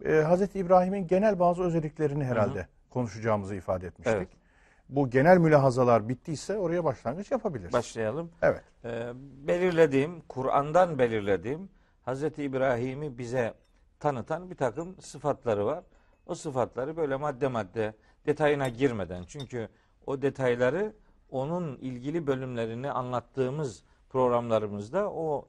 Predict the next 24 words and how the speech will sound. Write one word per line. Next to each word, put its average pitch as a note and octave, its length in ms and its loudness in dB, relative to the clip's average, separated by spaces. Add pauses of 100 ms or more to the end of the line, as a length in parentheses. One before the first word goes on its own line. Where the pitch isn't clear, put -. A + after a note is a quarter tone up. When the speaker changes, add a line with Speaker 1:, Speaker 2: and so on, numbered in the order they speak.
Speaker 2:
detaylar B2+ 500 0
üzerinde B2 560 -2
duracağız. F#2+ 480 -6 (380)
Şimdi C3 320 -10
sadece F3 420 -2
bir F3+ 120 -4
genel C#3+ 420 2
malumat G2+ 540 -4
verelim. A2 360 -6
Hazreti C#3 360 -6
İbrahim'i A#2+ 760 -2 (380)
Kur'an'ın C3+ 560 -2
nasıl C#3+ 400 -4
bize G#2+ 200 -6
tanıttığını G2 760 -6 (360)
ortaya A2 360 -2
koymaya G2 440 -4
gayret F#2 440 -2
edelim. D#3+ 360 -8
Böyle D3+ 220 -4
genel D#3 360 -4
bir D3+ 60 -8
çerçeve A#2+ 600 -2 (460)
çizme A#2+ 560 -6